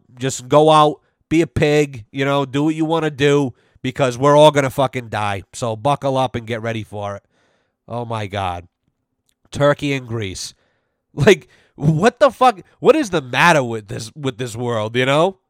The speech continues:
When, when, when Greece, you know, what was the last fucking time that they were going at it? You know, back in the fucking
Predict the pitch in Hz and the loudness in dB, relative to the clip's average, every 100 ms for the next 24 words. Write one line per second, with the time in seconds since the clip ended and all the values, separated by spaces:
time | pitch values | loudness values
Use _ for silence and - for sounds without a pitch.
0 | _ 147 151 151 170 170 151 175 156 117 | _ -4 -4 -4 -2 -2 -4 -8 -8 -6
1 | 147 254 160 - - - _ _ - 156 | -2 0 -2 -6 -12 -14 _ _ -6 -2
2 | 160 165 - _ 226 247 214 220 208 202 | 0 -2 -6 _ -2 -2 -2 0 4 2
3 | 202 202 185 165 170 185 165 135 160 175 | 2 -4 -6 -6 0 2 2 -2 2 4
4 | 156 127 123 117 117 113 110 160 143 117 | 4 0 -4 -4 -4 -6 -6 -4 -4 -6
5 | _ _ _ - 151 160 151 147 135 165 | _ _ _ -4 0 0 -4 -10 -2 0
6 | 156 143 117 | 0 -6 -10